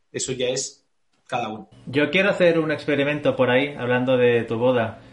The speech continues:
Speaker 2: y es convertirte otra vez en novio con Erika. Que, revivir el proceso, os casáis, no sé si este mes, el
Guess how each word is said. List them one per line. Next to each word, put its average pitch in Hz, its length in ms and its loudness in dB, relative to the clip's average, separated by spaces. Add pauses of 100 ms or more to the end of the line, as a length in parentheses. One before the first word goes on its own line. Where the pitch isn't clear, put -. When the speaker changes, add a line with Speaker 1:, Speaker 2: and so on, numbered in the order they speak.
(200)
Speaker 2:
y 127 140 0
es 143 120 0
convertirte 156 960 2
otra 147 240 2
vez 147 280 2
en 131 500 0
novio 127 500 0
con 123 140 -2
Erika. 120 520 -2 (440)
Que, 95 340 -4 (340)
revivir 139 420 4
el 185 140 0
proceso, 175 720 2
os 135 140 -2
casáis, 147 840 0
no 135 140 -4
sé 143 160 -2
si 135 560 0 (100)
este 156 280 0
mes, 147 220 0
el 147 80 2